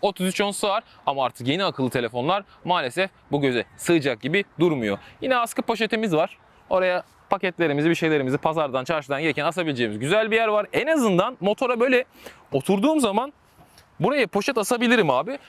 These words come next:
Ben böyle ortası boş scooter'ları daha çok seviyorum. Neden mi? Burası daha serbest.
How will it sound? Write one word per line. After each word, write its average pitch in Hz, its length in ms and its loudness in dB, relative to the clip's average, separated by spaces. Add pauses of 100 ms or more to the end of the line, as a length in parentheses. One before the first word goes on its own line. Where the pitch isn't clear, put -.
(160)
Ben 214 180 -2
böyle 226 140 0
ortası 220 360 -2
boş 208 140 0
scooter'ları 208 540 -2
daha 214 140 0
çok - 180 -8
seviyorum. 156 440 0
Neden 196 260 -2
mi? 233 140 0
Burası 214 280 2
daha 214 160 0
serbest. 160 480 -2